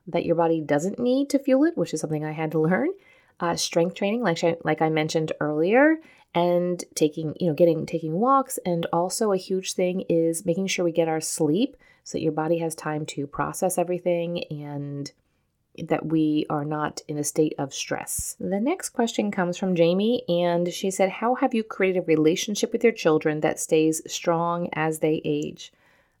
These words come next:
I would say a big thing would be grace, especially as, as they get older, but really just having that foundation. And I truly believe in, and I just know in my heart that homeschool has really been a huge part of this,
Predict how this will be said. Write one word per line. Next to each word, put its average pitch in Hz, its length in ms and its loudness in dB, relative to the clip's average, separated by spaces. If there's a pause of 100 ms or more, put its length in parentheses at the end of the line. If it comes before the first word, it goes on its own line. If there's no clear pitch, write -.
I 175 220 2
would 185 240 0
say 170 300 4
a 170 60 4
big 165 220 2
thing 185 140 -2
would 185 100 0
be 185 80 -2
grace, 160 520 0
especially 165 640 -4
as, 165 240 -2 (400)
as 170 160 0
they 165 120 12
get 165 260 4
older, 180 500 4 (560)
but - 160 4
really 196 380 4
just 202 320 -2 (140)
having 180 360 0
that 170 200 -2
foundation. 165 800 0
And 156 360 -4 (120)
I 165 260 -2 (320)
truly 240 420 0
believe 160 340 2
in, 156 260 -2
and 165 100 -4
I 165 80 -2
just 165 220 -4
know 165 640 8
in 165 140 -2
my 156 120 0
heart 156 380 -4
that 160 180 -2
homeschool 170 480 -2
has 160 280 -4
really 196 360 4
been 165 160 2
a 151 60 0
huge 165 460 -2
part 147 300 -4
of 196 160 -2
this, 285 360 2